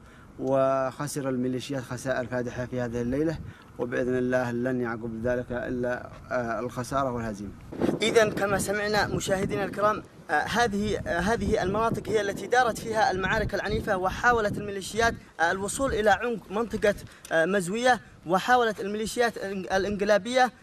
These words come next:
Speaker 2: آه، الزج بأفرادها في معارك خاسرة، آه، ل-، لتعويض الخسائر التي تلقتها الميليشيات الإنقلابية في جبهات خب والشعب وغيرها من جبهات الجوف. من موقع الحزمة بمنطقة مزوية، ماجد عياش لقناة يمن شباب، محافظة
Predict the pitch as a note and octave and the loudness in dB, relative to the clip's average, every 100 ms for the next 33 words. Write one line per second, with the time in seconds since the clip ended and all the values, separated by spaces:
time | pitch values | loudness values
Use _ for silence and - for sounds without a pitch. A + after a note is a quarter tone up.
0 | - - D#3+ - F#3 D#3+ C4 G3+ F#3 G3 | -12 -2 0 0 -2 2 2 2 -2 0
1 | F#3+ A#3+ C4 A3 A3+ G#3 G#3 G3 B3 B3+ | 0 4 2 4 2 2 0 0 2 2
2 | G3+ - - C4 C4 B3 A#3+ A#3 - - | -2 -6 2 2 2 2 2 2 -2 -10
3 | - F3+ E3+ G#3 G2 - - - G3+ G#3 | 2 2 4 0 0 -6 -12 -10 0 0
4 | A3 C#4 C4+ - G#3 A3+ A3 C#4 C4 A3 | 2 0 0 2 0 0 2 4 4 2
5 | G#3 A3+ C4 C4 B3 F#3 A3 A3 C4+ B3 | -2 0 -2 -2 -6 0 2 2 0 0
6 | A#3 A3 G3+ B3 A3 G#3 G#3 G#3+ C4 A#3 | -2 -2 0 0 0 -4 0 0 2 2
7 | F#3+ G3 G3 B3+ B3+ - A3 A3 - G#3+ | 4 2 4 2 2 -2 0 0 2 0
8 | B3+ - - F#3 A3 C#4+ B3 B3+ A#3+ G#3+ | 0 -2 -4 0 2 4 4 4 2 0
9 | G#3 B3+ B3+ A3 G3 C4 - - - _ | 2 2 2 -2 2 2 2 -12 -20 _
10 | - - - F3+ G3+ C4+ A#3 A3+ - C4 | -20 -20 -8 -4 4 4 6 2 2 0
11 | B3+ A#3+ A#3+ B3+ A3+ A3+ A3 A3 G#3+ C4 | 0 0 2 -2 0 0 2 -2 -2 2
12 | B3+ - - G#3 G#3 G3+ C4+ C4+ - A#3+ | 2 2 0 0 2 4 4 2 0 0
13 | A#3 A3+ C4+ C4 A#3+ A#3 A#3+ - - - | 0 0 0 0 0 4 4 2 -14 -16
14 | G#3 G3+ G3+ E3+ G#3 G#3+ | -10 -2 0 0 -2 -4